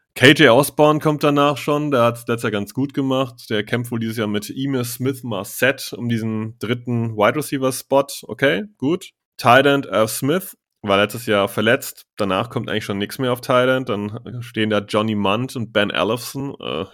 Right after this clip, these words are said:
ja, okay. O-Line, ja, Brian O'Neill wird seit Jahren da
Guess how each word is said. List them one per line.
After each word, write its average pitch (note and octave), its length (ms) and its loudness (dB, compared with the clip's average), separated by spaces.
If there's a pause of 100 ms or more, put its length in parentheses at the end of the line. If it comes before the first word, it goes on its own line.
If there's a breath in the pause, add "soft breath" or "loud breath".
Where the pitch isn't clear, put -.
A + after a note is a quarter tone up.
ja, A2+ 380 -4 (120)
okay. B2 340 -6 (420 loud breath)
O-Line, C#3+ 720 6 (140 loud breath)
ja, G2+ 360 2 (220)
Brian A2+ 300 6
O'Neill B2 380 2
wird B2 120 -4
seit G#2+ 180 -2
Jahren A2+ 360 4
da B2+ 440 0